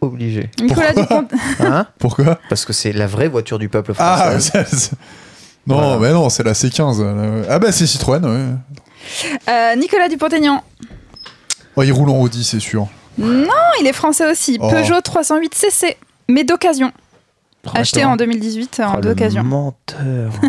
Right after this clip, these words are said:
Speaker 2: <laughs> Anne Hidalgo n'a pas déclaré de véhicule. Bon, dommage. Yannick Jadot.
Speaker 3: S'il roule en allemande, je, je pète les plombs.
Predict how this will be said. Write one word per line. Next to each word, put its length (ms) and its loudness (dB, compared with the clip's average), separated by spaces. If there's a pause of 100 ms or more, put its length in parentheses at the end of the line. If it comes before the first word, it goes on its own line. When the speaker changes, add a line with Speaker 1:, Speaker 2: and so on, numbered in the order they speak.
(160)
Speaker 2:
<laughs> 340 -8
Anne 180 2
Hidalgo 360 0
n'a 140 4
pas 180 0
déclaré 380 0
de 60 -4
véhicule. 440 -4 (240)
Bon, 220 -8 (400)
dommage. 400 -2 (220)
Yannick 260 2
Jadot. 320 2 (1900)
Speaker 3:
S'il 240 -2
roule 180 2
en 120 2
allemande, 540 0
je, 920 -2
je 160 -4
pète 240 -6
les 60 -6
plombs. 200 -12